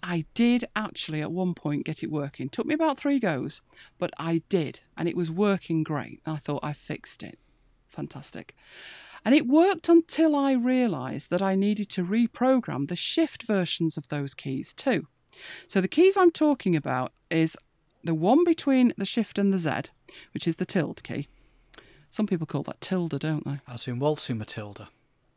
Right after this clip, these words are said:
Speaker 1: Yeah, I'm not getting drawn on pronunciation. You know the key I mean.
Speaker 2: Mm.
Speaker 1: And the other one is underneath the Escape key in the top left. Now, obviously, that's a British keyboard, but those two keys had swapped over. So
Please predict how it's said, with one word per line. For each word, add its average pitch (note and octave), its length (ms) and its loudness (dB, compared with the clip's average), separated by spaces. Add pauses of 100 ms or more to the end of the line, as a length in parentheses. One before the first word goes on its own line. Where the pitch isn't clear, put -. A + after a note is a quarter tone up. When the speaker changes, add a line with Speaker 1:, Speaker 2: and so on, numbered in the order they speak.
Speaker 1:
Yeah, E3 220 0
I'm E3+ 200 2
not F3+ 140 2
getting D#3 240 0
drawn D3+ 300 0
on C#3 100 -4
pronunciation. C#3+ 800 -4
You E3 120 4
know D#3+ 120 4
the C#3+ 100 -6
key D3 180 -4
I C3+ 40 -4
mean. C#3 280 -4 (220)
Speaker 2:
Mm. A2+ 260 -6
Speaker 1:
And F3+ 100 4
the G#3+ 120 8
other D4 200 6
one D#3 300 4
is - 180 -2
underneath G3 480 2
the G3 80 0
Escape A#3+ 440 0
key C#3+ 180 -2
in C#3+ 80 2
the D#3 80 2
top - 260 -6
left. - 360 -6 (180)
Now, D#3+ 100 0
obviously, E3+ 280 -2
that's D#3 180 -4
a D#3 40 -8
British D3 300 -4
keyboard, C3+ 400 -6 (300)
but - 160 -2
those A#3 260 6
two A#3 220 4
keys F#3+ 360 2
had D#3+ 120 -6
swapped - 340 -4
over. C#3+ 320 -4 (680)
So G#3+ 260 2